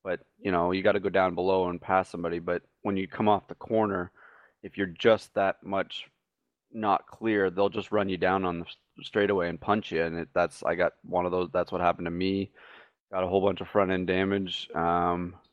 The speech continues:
got it, you know, over a couple laps, got it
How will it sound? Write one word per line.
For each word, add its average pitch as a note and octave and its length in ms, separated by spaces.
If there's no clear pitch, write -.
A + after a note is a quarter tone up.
got G#2+ 140
it, F#2+ 80
you A2 80
know, G2+ 180
over G#2+ 160
a G#2 60
couple - 260
laps, F#2+ 320
got G2 180
it - 80